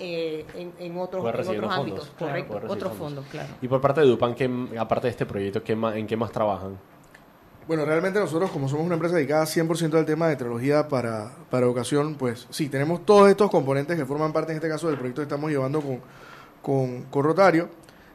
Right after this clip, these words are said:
Speaker 4: Eh, y bueno, también hay otras, otras ramas como la robótica, eh, que antes, eh, pues estaba, digamos, ah, no tenía tanta
Speaker 2: Exposición.
Speaker 4: tanta exposición,
Speaker 2: Sí.
Speaker 4: ya de, luego que,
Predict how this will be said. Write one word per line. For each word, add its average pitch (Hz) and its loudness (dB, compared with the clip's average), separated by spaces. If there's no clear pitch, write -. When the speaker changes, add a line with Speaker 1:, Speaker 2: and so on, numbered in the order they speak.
Speaker 4:
Eh, 147 2
y 165 0
bueno, 160 6
también 147 0
hay 165 4
otras, 165 2
otras 156 2
ramas 147 4
como 139 -4
la 120 -4
robótica, 139 2
eh, 123 -10
que 123 -6
antes, 135 -4
eh, 113 -8
pues 120 -8
estaba, 135 0
digamos, 139 -2
ah, 117 -6
no 139 -6
tenía 156 0
tanta 165 6
Speaker 2:
Exposición. 110 -6
Speaker 4:
tanta 151 2
exposición, 165 0
Speaker 2:
Sí. - -14
Speaker 4:
ya 147 4
de, 143 2
luego 143 2
que, 139 0